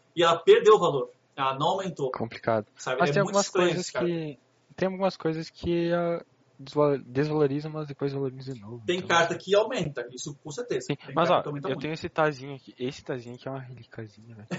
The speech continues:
Speaker 2: Eu não
Speaker 1: <laughs> Ah,
Speaker 2: lembrava
Speaker 1: os
Speaker 2: dele, velho.
Speaker 1: Pokémon, cara, que massa.
Speaker 2: Tazinho do Pokémon, velho. Eu não
Speaker 1: Eu
Speaker 2: lembrava
Speaker 1: tinha
Speaker 2: do tazo.
Speaker 1: Eu tinha um tazinho só de... desses novos que tavam saindo, sabe? Aqui, ó,
Speaker 2: Uhum.
Speaker 1: do,
Speaker 2: Ah,
Speaker 1: do
Speaker 2: o,
Speaker 1: Pac-Man.
Speaker 2: o do Pac-Man. O Pac-Man
Speaker 1: É, eu
Speaker 2: tem
Speaker 1: tenho só
Speaker 2: bastante
Speaker 1: um,
Speaker 2: tazo.
Speaker 1: um do Pac-Man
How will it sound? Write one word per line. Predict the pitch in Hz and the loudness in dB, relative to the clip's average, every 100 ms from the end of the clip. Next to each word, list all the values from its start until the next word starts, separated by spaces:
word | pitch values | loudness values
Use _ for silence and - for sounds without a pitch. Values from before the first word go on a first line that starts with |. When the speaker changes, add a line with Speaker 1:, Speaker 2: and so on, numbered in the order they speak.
| - | -6
Speaker 2:
Eu | - | -4
não | 135 | -2
Speaker 1:
<laughs> | |
Ah, | 160 | 0
Speaker 2:
lembrava | 294 120 139 135 | 4 4 4 0
Speaker 1:
os | |
Speaker 2:
dele, | 104 120 | -6 -8
velho. | 117 120 - | -8 -10 -8
Speaker 1:
Pokémon, | 196 196 185 180 180 | -8 -4 -4 -4 -4
cara, | 147 | -6
que | 143 | -6
massa. | 139 143 - _ _ | -10 -10 -16 _ _
Speaker 2:
Tazinho | 151 147 123 131 151 147 | -2 -2 -4 -12 -10 -10
do | |
Pokémon, | 143 - 131 123 131 | -10 -12 -10 -8 -6
velho. | 120 - | -6 -6
Eu | 117 120 | -8 -2
não | 117 | 2
Speaker 1:
Eu | - | 2
Speaker 2:
lembrava | 185 165 110 110 131 | 2 -6 -2 0 2
Speaker 1:
tinha | 143 - | 0 -4
Speaker 2:
do | - - | -10 -10
tazo. | 107 113 117 - _ - - - | -6 -6 -10 -20 _ -20 -16 -14
Speaker 1:
Eu | |
tinha | 151 214 | -10 -10
um | 220 | -2
tazinho | 190 160 175 202 | 0 2 -2 -6
só | - | -4
de... | 190 220 233 226 | -4 -6 -12 -10
desses | 180 185 185 | -6 -6 -8
novos | 165 160 180 | -6 -4 -4
que | - | -4
tavam | 143 | -6
saindo, | 147 139 143 160 | -4 -6 -8 -10
sabe? | 127 - _ _ _ _ - | -12 -12 _ _ _ _ -12
Aqui, | 156 - 151 | -10 -10 -6
ó, | 127 | -6
Speaker 2:
Uhum. | 127 | -6
Speaker 1:
do, | 151 143 | -8 0
Speaker 2:
Ah, | 147 139 - - | 2 2 -4 -6
Speaker 1:
do | 147 | -4
Speaker 2:
o, | |
Speaker 1:
Pac-Man. | 139 139 160 143 151 143 | -2 -4 -2 -4 -4 -4
Speaker 2:
o | 131 | -4
do | 127 | -2
Pac-Man. | 151 139 143 156 135 | -4 -4 -6 -8 -8
O | 120 | -6
Pac-Man | 156 151 | -4 -4
Speaker 1:
É, | |
eu | 147 | -6
Speaker 2:
tem | 147 | -2
Speaker 1:
tenho | 180 | -2
só | - | -2
Speaker 2:
bastante | - 196 | -6 -6
Speaker 1:
um, | 202 156 | -10 -4
Speaker 2:
tazo. | 113 123 _ _ _ - | -4 -4 _ _ _ -18
Speaker 1:
um | 160 | -14
do | 151 | -12
Pac-Man | 135 135 143 139 | -10 -12 -14 -14